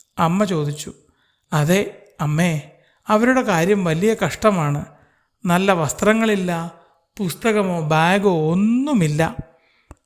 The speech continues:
ആ കുട്ടിക്ക് താഴെയുള്ള കുട്ടികൾക്കും അതുതന്നെയാണ് സ്ഥിതി." "എങ്കിൽ ഞാൻ എൻ്റെ കുപ്പായം കൊടുക്കാം, എനിക്ക് രണ്ടെണ്ണം കിട്ടിയിട്ടുണ്ടല്ലോ," ബക്രീന പറഞ്ഞു. "മോളെ, നിനക്ക് ഇത്ര നല്ല മനസ്സായിരുന്നു അല്ലേ?"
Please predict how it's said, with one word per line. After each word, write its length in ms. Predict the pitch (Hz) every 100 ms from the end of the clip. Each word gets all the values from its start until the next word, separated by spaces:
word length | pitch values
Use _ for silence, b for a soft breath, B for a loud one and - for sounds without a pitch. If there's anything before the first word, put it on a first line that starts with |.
| _ _ -
ആ 120 | 175
കുട്ടിക്ക് 760 | 208 220 208 220 214 226 - -
താഴെയുള്ള 600 | 185 175 208 247 220 190
കുട്ടികൾക്കും 720 | 190 175 - 202 190 190 175
അതുതന്നെയാണ് 640 | 151 185 214 165 170 156 151
സ്ഥിതി." 440 | - 147 151 - _ _ _ _ _ _ _ -
"എങ്കിൽ 440 | 202 220 302 285 294 B B -
ഞാൻ 440 | 190 160 180 269
എൻ്റെ 200 | 277 247
കുപ്പായം 580 | 262 214 147 185 220 262
കൊടുക്കാം, 480 | 220 170 165 165 - b b b -
എനിക്ക് 320 | 170 160 151
രണ്ടെണ്ണം 580 | 247 185 160 226 254 240
കിട്ടിയിട്ടുണ്ടല്ലോ," 920 | 196 156 202 208 185 180 175 165 - _ _ _ _ _ _ _
ബക്രീന 460 | 170 151 156 190 214
പറഞ്ഞു. 480 | 190 156 143 147 - - _ _ _ _ -
"മോളെ, 400 | 175 156 175 226 208 165 - - _ _ _ -
നിനക്ക് 360 | 180 196 - 226
ഇത്ര 480 | - - _ -
നല്ല 360 | 277 247 214 233
മനസ്സായിരുന്നു 800 | 233 214 202 - 220 202 190 196
അല്ലേ?" 420 | 190 202 190